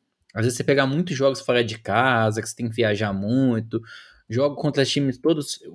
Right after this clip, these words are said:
foi o caso do Colts que eu comentei. Poxa, o time acabou de mudar quarterback, as cinco primeiras semanas são cinco jogos complicados, eles podem perder os cinco jogos. Imagina você começar zero cinco, qual que é a sua esperança depois dos playoffs?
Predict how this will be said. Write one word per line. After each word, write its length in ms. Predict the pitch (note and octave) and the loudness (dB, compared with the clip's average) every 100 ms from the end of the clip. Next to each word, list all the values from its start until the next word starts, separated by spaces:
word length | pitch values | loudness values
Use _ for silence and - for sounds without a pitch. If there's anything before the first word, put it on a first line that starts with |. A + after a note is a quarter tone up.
| D#3 | -8
foi 100 | - | -2
o 40 | F3 | 0
caso 180 | F3+ F3+ | 2 2
do 140 | F#3 | 2
Colts 260 | D#3+ C3+ - | 2 0 0
que 60 | |
eu 40 | B2 | -2
comentei. 480 | B2 A2+ G#2+ G#2+ G2+ | 0 -2 0 -2 -2
Poxa, 360 | - B2+ A2 A2+ - - _ | 2 2 0 -6 -14 -20 _
o 40 | |
time 180 | - E3 | -4 0
acabou 260 | E3+ D3+ F3 | 2 2 2
de 80 | |
mudar 220 | F3 E3 D#3+ | 2 0 0
quarterback, 560 | D#3+ C#3+ A#2+ C3 E3+ | 2 2 2 0 0
as 60 | E3+ | -2
cinco 160 | F#3 | 0
primeiras 220 | F3+ F#3 F#3 | 2 2 2
semanas 280 | E3 E3+ | -2 -2
são 80 | F3 | -4
cinco 200 | F3 G3+ | -4 0
jogos 220 | F#3+ F#3+ | 0 0
complicados, 640 | - A#3 A3+ - D#3 C#3+ G#2 | -2 -4 -2 0 2 2 0
eles 160 | A#2+ | -4
podem 300 | - - B3 | -2 0 2
perder 240 | G#3 D3+ C3 | 4 4 2
os 140 | B2+ | 0
cinco 200 | - A#2 | -2 0
jogos. 520 | A2 G#2+ G#2 F#2+ - _ _ _ _ | 2 4 2 -2 -14 _ _ _ _
Imagina 260 | D#3+ E3+ G#3+ | 0 2 0
você 100 | F#3+ | 0
começar 320 | F#3 E3+ E3 | 0 2 2
zero 160 | D3 C3 | 2 0
cinco, 400 | - F3 B2 - _ | 0 -4 -4 -14 _
qual 140 | - E3+ | 0 0
que 40 | |
é 20 | |
a 20 | |
sua 100 | F3+ | 0
esperança 320 | E3+ E3+ D3 C3+ | 0 2 2 2
depois 260 | B2 C3+ | 0 0
dos 140 | B2+ - | 0 -2
playoffs? 520 | B2+ C#3 C3+ - | 2 4 2 -2